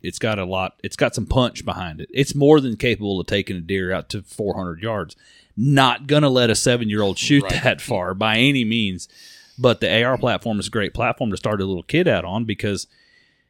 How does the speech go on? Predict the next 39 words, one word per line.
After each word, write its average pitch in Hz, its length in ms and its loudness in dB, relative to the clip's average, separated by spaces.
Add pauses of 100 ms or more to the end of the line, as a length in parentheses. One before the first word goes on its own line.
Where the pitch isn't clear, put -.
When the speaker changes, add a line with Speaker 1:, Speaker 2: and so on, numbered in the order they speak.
(220)
Speaker 1:
I 113 120 0
don't 131 300 2
have 123 200 -4
to - 80 -8
buy 120 140 6
a 107 40 4
youth 110 280 0
rifle. 85 400 -8 (160)
I 104 80 -6
can 101 180 -10
collapse - 400 -2
a 87 60 -6
stock 127 460 -2
all 90 120 -6
the 87 80 -6
way 82 140 -8
in, 85 220 -14 (300)
and 104 120 -4
it - 100 -16
fits - 320 0
him 92 120 -6
in 92 80 -6
a 87 60 -8
full-size 92 540 -2
rifle. 101 480 -6 (100)
He 107 140 -4
can 90 180 -6
make 107 180 -2
a 120 60 -2
good 90 240 -6
shot. - 400 -12
I 92 120 -10
can - 140 -14
put 123 220 -4
a 98 80 -6 (320)
round 110 440 0
in 95 140 0
there 90 280 -6
that 90 340 -6